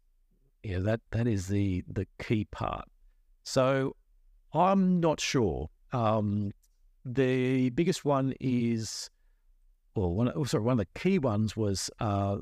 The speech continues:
some-, someone called NuScale. Now, NuScale started by telling everyone it was, it was fifty-five dollars a meg-, um, a megawatt hour, which is, which, you know, attractive. Um, not as good as solar, uh, but, but better than solar plus battery.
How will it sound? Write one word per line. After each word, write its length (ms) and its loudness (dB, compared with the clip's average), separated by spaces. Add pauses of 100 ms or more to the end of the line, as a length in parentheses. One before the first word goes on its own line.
some-, 280 -4
someone 260 -2
called 240 -6
NuScale. 600 0 (640)
Now, 500 -2 (580)
NuScale 920 0
started 440 0
by 100 0
telling 200 0
everyone 180 0
it 20 -2
was, 200 -6
it 60 -8
was 120 -2
fifty-five 420 -2
dollars 340 0
a 80 -4 (160)
meg-, 240 -2 (120)
um, 500 -2 (200)
a 40 -6
megawatt 340 0
hour, 280 0
which 200 -4
is, 100 -8
which, 280 -8 (360)
you 80 -8
know, 180 -4
attractive. 600 -2 (100)
Um, 360 -2 (240)
not 120 0
as 100 -4
good 120 0
as 80 -2
solar, 500 0 (420)
uh, 280 -2
but, 280 -2
but 140 -2
better 200 0
than 120 0
solar 280 0
plus 180 -4
battery. 360 0